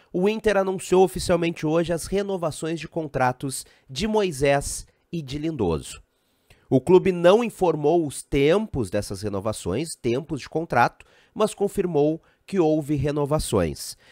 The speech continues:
Também o Inter confirmou as renovações de Victor Cuesta, de Johnny e do goleiro Kehler, que estava na Chapecoense nesta última temporada. Portanto, nesta temporada, o Internacional terá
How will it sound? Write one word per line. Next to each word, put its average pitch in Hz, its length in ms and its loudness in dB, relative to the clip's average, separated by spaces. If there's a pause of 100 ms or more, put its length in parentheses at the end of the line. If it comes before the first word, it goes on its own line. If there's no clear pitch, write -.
(200)
Também 202 300 6
o 214 80 2
Inter 214 200 0
confirmou 196 600 4
as 196 140 2
renovações 160 920 0
de 101 140 -6
Victor 120 400 -4
Cuesta, 147 520 0 (800)
de 156 240 -4
Johnny 185 520 2 (460)
e 196 120 -4
do 180 160 -6
goleiro 151 560 -2 (120)
Kehler, 139 520 0
que 110 100 -10
estava 165 320 -2
na 160 80 -2
Chapecoense 135 640 -4
nesta 113 340 -6
última 101 440 -6
temporada. 87 800 -6 (320)
Portanto, 202 500 6
nesta 170 360 4
temporada, 180 540 4
o - 20 0
Internacional 151 720 -2
terá 143 480 2